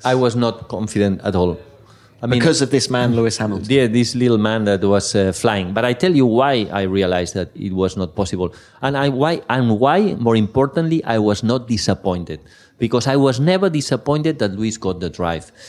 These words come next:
Speaker 1: because I wa-, I, I was disappointed with McLaren at one point, that when Juan, as I was saying, when Juan Pablo left, that I was given the chance at the French Grand Prix, and then the German Grand Prix, and then the Hung-, you know, but every race was like a passport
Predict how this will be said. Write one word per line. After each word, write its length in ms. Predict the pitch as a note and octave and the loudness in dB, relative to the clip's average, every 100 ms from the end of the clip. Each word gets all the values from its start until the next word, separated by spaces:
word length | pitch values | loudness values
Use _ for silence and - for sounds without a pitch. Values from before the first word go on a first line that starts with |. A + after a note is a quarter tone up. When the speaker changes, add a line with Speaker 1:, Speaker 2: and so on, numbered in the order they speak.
| - - | -20 -4
Speaker 1:
because 420 | A#2 B2+ A#2+ - - | 0 2 0 -2 -6
I 120 | B2 C#3 | -2 2
wa-, 240 | D#3+ C3 - | 2 0 -2
I, 260 | B2+ - | -4 0
I 20 | C3+ | 0
was 200 | F3 D#3+ D3+ B2 | 0 -2 -6 0
disappointed 600 | D#3 - D3+ C3 A#2 A2+ | 0 0 0 0 0 -2
with 160 | A2 | -2
McLaren 500 | G#2+ G2+ G2 G#2 B2+ | -2 -2 0 0 0
at 100 | A2 | -2
one 200 | G2+ A2+ | 0 -2
point, 300 | G#2+ G2+ A#2 | 0 0 0
that 180 | G#2 F2+ | -2 -4
when 220 | F#2+ F#2+ | -4 -4
Juan, 320 | F2+ E2 G2 F2+ - - | -4 -2 -2 -2 -10 -8
as 140 | F2+ | -2
I 60 | F#2+ | 0
was 160 | F#2+ F#2+ | 0 0
saying, 200 | F#2 F2+ | 0 0
when 100 | F2 | 0
Juan 220 | F#2+ F#2 | -2 0
Pablo 240 | A2+ B2 | 2 2
left, 320 | F#2+ C#3 - - _ - | 2 0 -4 -20 _ -2
that 160 | G#2 - | -2 0
I 140 | A2 | 2
was 180 | B2+ A#2+ | 2 2
given 260 | C3+ C3+ | 0 2
the 80 | A2 | 0
chance 360 | - A2 A2 - - | 0 -4 -4 -10 -8
at 180 | - - - - - | -8 -8 -18 -20 -6
the 100 | F#2 | -6
French 300 | - G#2 G#2+ | 0 -2 0
Grand 200 | B2 A2+ | -2 0
Prix, 300 | G#2+ G#2 G#2+ - - | 0 0 -2 -10 -10
and 180 | F#2 | -4
then 200 | F2+ G2 | 0 4
the 100 | G#2 | 4
German 340 | G#2+ A2 A2+ A#2 | 4 2 2 0
Grand 240 | B2 B2 | -2 -2
Prix, 300 | A2 G#2+ G#2+ | -2 -2 -4
and 180 | - F2 | -8 -6
then 140 | F2+ G2 | -4 -2
the 260 | G#2+ A2 G#2 | -2 -2 -6
Hung-, 180 | A2+ - | -8 -6
you 140 | A2 | -2
know, 160 | C#3 D3 - - - | -2 -2 -10 -20 -4
but 160 | A#2 - | -4 0
every 280 | F3 F3 C#3 | 2 4 4
race 380 | A#2 D#3 F3 | 4 4 2
was 220 | - A2+ A2+ | 0 0 2
like 240 | G2+ G2 | -2 -2
a 40 | |
passport 480 | G2+ A2 G#2+ - D#2+ | -2 -2 -2 -6 -8